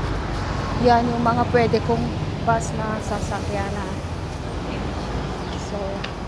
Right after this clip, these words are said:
okay lang, guys, na maglakad tayo. Hindi na, walang nakakaya na maglakad. Exercise natin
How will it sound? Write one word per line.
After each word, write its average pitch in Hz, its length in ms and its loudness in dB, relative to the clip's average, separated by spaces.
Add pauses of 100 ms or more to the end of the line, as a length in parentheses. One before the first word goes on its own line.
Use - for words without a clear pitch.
(480)
okay 196 320 0
lang, 190 160 0
guys, 226 240 2 (160)
na 240 80 0
maglakad 247 480 0
tayo. 240 320 2 (960)
Hindi 233 160 -2
na, 254 140 0 (100)
walang 247 240 4
nakakaya 233 480 4
na 240 160 2
maglakad. 240 640 0
Exercise 254 640 0
natin 240 400 2